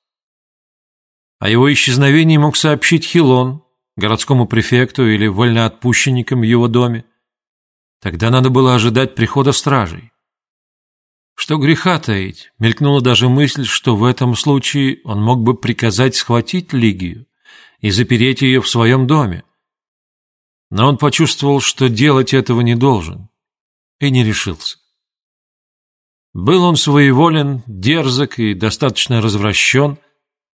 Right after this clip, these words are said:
а коль понадобится, неумолим, но он всё же не был ни Тигелином, ни Нероном. Военная жизнь внушила ему некое понятие справедливости, чести и совести.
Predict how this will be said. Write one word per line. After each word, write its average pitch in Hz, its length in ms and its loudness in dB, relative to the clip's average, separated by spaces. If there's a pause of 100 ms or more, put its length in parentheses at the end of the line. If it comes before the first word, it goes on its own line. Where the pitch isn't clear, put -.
(240)
а 113 80 -6
коль 92 160 0
понадобится, 160 680 2
неумолим, 143 880 2 (1000)
но 127 160 0
он 165 80 4
всё 170 240 2
же 147 140 4
не 156 240 4
был 127 260 2
ни 143 200 0
Тигелином, 135 800 0 (600)
ни 139 160 2
Нероном. 107 640 2 (840)
Военная 156 600 2
жизнь 113 380 0
внушила 127 580 0
ему 139 320 2
некое 135 420 2
понятие 127 560 0
справедливости, 120 1040 0 (440)
чести 135 560 -2
и 87 60 -4
совести. 113 720 -2